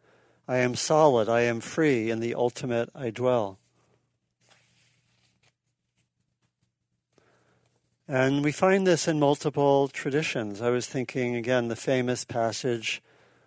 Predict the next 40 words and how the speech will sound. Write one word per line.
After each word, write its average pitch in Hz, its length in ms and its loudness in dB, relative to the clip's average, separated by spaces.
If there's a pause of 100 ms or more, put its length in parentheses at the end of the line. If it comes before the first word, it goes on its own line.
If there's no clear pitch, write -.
(100)
from 135 240 -2
Jesus, 127 680 -2
"You 127 120 -4
must 123 260 -2
become 139 640 0 (280)
like 127 240 0
little 131 260 2
children 131 680 0
in 123 160 -4
order 120 260 2
to 135 180 -4
enter 123 320 -4
the 117 120 -6
kingdom 113 360 -8
of 107 120 -12
God." 117 400 0 (880)
And 123 80 -8
what 127 100 0
does 120 140 -2
that 127 180 0
mean? 104 320 -8 (480)
Well, 139 160 -2
I 135 80 -2
think - 240 -18
it's - 260 -6
referring 127 480 0
to 131 200 -6
a 120 80 0
sense 123 480 -4
of 123 200 -2
presence, 135 680 -2 (960)
timelessness. 127 840 -4
You 127 60 -6
know, 117 140 -4
we, 117 220 -4
we've 120 320 -8
looked 156 380 2
and 113 160 -6
seen 151 400 -2
how 117 640 -2